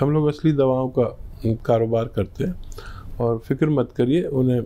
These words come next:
पाँच बार गर्म पानी पिलाइए और चार छः मिनट exercise जो मैंने आपको बताई थी, वो कराया करिए। आ, आपकी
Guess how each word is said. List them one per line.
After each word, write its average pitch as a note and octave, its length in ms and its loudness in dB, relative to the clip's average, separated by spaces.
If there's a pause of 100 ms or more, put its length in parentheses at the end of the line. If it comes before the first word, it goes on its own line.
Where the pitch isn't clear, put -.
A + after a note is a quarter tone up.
(920)
पाँच D#3 200 4
बार D3 360 2 (260)
गर्म C3 340 2
पानी A#2+ 240 2
पिलाइए A#2+ 500 2 (560)
और A#2 360 2 (680)
चार C#3 340 4
छः C#3+ 160 0
मिनट B2+ 460 0
exercise B2+ 600 0
जो B2 180 0
मैंने A#2 220 2
आपको A2 300 -2
बताई G#2+ 280 2
थी, A2+ 160 -2
वो G#2+ 120 2
कराया G2 320 2
करिए। G#2+ 280 0 (560)
आ, G#2+ 60 2 (580)
आपकी A2 420 0